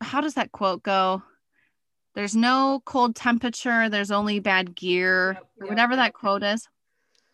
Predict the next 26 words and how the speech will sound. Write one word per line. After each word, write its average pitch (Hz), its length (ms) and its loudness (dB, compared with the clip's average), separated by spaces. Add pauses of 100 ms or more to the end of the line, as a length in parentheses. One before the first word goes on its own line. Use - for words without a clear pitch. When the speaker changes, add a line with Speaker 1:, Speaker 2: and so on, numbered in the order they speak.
(480)
Speaker 1:
And 214 100 0
I 254 80 6
actually 494 300 -2
had 466 60 2
a - 60 -20
former 196 260 0
client 175 360 -4
tell 180 140 -4
me, 160 240 -6 (380)
you 202 80 -6
know, 208 80 2
I 214 60 4
had 240 200 0
severe 180 600 -4 (540)
seasonal 196 420 -4
affective 254 440 -6
disorder, 123 580 -10
and, 190 140 -4
like, 190 260 -6 (100)
winter, 269 640 0 (340)
it's - 260 0
not 302 220 4
about 214 280 -2
the 220 80 -10
clothes. - 600 -8
<laughs> 214 100 -4